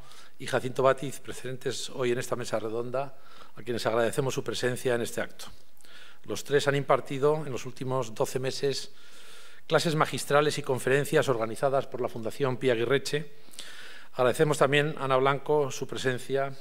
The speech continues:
hoy aquí, otra vez, moderando esta mesa redonda.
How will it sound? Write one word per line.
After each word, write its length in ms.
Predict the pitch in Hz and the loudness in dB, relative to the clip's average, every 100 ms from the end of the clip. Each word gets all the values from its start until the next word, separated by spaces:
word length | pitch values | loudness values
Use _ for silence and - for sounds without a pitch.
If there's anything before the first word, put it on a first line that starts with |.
| - - - - | -8 -8 -10 -8
hoy 180 | 117 127 | -2 0
aquí, 380 | 120 135 147 143 | 0 -2 -4 -4
otra 240 | 113 107 107 | -8 -2 0
vez, 340 | 131 127 - - - - - - - - - | 0 -2 -8 -8 -8 -8 -8 -8 -8 -8 -4
moderando 400 | 127 117 127 131 | 0 4 4 2
esta 160 | 120 113 | -2 -2
mesa 220 | 117 117 | -4 -4
redonda. 440 | 98 90 95 98 | -4 -6 -8 -8